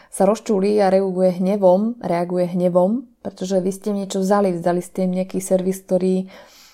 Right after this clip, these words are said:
ktorý bol pre nich príjemný a ktorý brali ako samozrejmosť. Takže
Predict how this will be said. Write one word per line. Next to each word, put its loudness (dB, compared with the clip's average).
ktorý -2
bol 2
pre 2
nich -4
príjemný 0
a -6
ktorý -4
brali 0
ako -8
samozrejmosť. -2
Takže -8